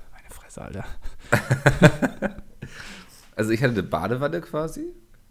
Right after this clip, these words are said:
Speaker 2: Weißt
Speaker 1: Du
Speaker 2: was
Speaker 1: hast
Speaker 2: ich
Speaker 1: Badewanne?
Speaker 2: Ich hab eine Badewanne, ja.
Speaker 1: Was?
Speaker 2: Du hast keine Badewanne?
Speaker 1: Nein.
Speaker 2: Tja, ich hab eine Badewanne. Wenn du willst, können wir später noch mal
Speaker 1: Eine Badewanne gehen.
Speaker 2: Ja, in die Badewanne gehen.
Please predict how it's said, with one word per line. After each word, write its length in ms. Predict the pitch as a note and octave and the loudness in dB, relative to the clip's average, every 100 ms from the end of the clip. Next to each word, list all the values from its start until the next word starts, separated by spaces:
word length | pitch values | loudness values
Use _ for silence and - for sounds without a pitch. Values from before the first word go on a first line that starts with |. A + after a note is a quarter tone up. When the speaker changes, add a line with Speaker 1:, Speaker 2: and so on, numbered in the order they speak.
| - - - - | -20 -20 -20 -18
Speaker 2:
Weißt 140 | - - | -6 0
Speaker 1:
Du 40 | |
Speaker 2:
was 80 | C3 | 0
Speaker 1:
hast 100 | - | -2
Speaker 2:
ich 60 | G2+ | -2
Speaker 1:
Badewanne? 520 | F#2+ G#3+ E4 E4 D4 - - - - - - - | 0 4 6 6 2 -4 -20 -20 -20 -20 -14 -6
Speaker 2:
Ich 120 | A2+ | -6
hab 100 | - | -4
eine 100 | C#3+ | -2
Badewanne, 520 | G#2+ F#2+ F#2+ E2+ D#2+ | 2 2 0 -2 -2
ja. 180 | E2 A#2 - - - _ - - - | -4 -6 -12 -20 -20 _ -20 -20 -4
Speaker 1:
Was? 340 | C#3 F#3 - - - - - | 6 6 6 -2 -10 -14 -4
Speaker 2:
Du 100 | G2+ | 0
hast 180 | D#3+ E3 | 0 0
keine 240 | D3+ D#3+ | 0 0
Badewanne? 540 | D3 G#2 G2+ F#2 A2 A3 - | 2 0 0 -2 -4 -8 -6
Speaker 1:
Nein. 420 | D3+ C3 A#2 E3+ - - - - - - - - - - - - - - | -2 0 2 0 -2 -10 -14 -14 -18 -20 -20 -20 -20 -20 -20 -20 -20 -14
Speaker 2:
Tja, 200 | - D#2+ | -6 -4
ich 140 | D#2+ A2+ | -4 -6
hab 100 | - | -8
eine 100 | F#2 | -6
Badewanne. 520 | F2 F2 D#2+ D#2+ D#2+ | -4 -4 -6 -6 -2
Wenn 100 | G2 | -2
du 120 | F#2 | 0
willst, 260 | G2 G#2+ - | 0 -2 -4
können 140 | C#3 | -4
wir 80 | C3 | -4
später 320 | - B2+ B2 | -4 -4 -2
noch 180 | A#2+ A2+ | -4 -4
mal 260 | A2+ A2 A2+ - - - - D3 | -6 -6 -6 -8 -8 -12 -8 -4
Speaker 1:
Eine 80 | C3+ | 6
Badewanne 460 | D3 C3 A2 G#2+ | 6 6 4 0
gehen. 240 | G#2 A#2 A#2 - - - | 0 0 0 -2 -6 -2
Speaker 2:
Ja, 200 | G2+ G2+ | 2 4
in 100 | G#2 | 2
die 60 | |
Badewanne 480 | G2+ F#2+ E2+ D#2+ D#2 | 0 0 0 -4 -6
gehen. 340 | - D#2 - | -6 -8 -10